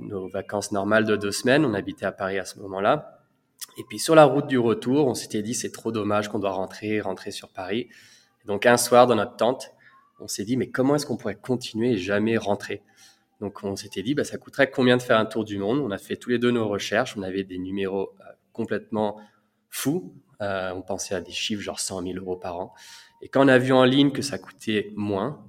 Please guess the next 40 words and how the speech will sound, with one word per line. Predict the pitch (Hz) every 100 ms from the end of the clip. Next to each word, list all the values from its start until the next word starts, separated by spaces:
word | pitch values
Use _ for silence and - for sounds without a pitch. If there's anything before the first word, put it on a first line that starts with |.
| 101
dans | 101
le | 98
sens, | - 104 -
il |
y |
en | 95
avait | 95 101
qui | -
partaient | - 104 -
pour | 107 101 -
quinze | 110 107 110
mille | 113
en | 104
véhicule, | 95 90 82 135 113 - -
ce |
qui | -
nous | 95 90
intéressait, | 85 90 85 - 135 156 - - - _ _
on | -
s'était | - 101
dit, « | 98 127 143 -
C'est | - -
beaucoup | 107 107 -
d'argent, | 107 95 107 151
mais | 117
c'est | - 135 135 - _
faisable. » | - 117 101 95 - - - - _ _ _ _
Et | 101
donc, | 95 107 110
on |
a | 98 87
vraiment | 87 104 113
commencé | 120 131 104 98 120
à | 110
ce | -
moment-là, | 107 95 110
en |
deux | 98
mille | 101 101
dix-neuf | 98 101 101 101 -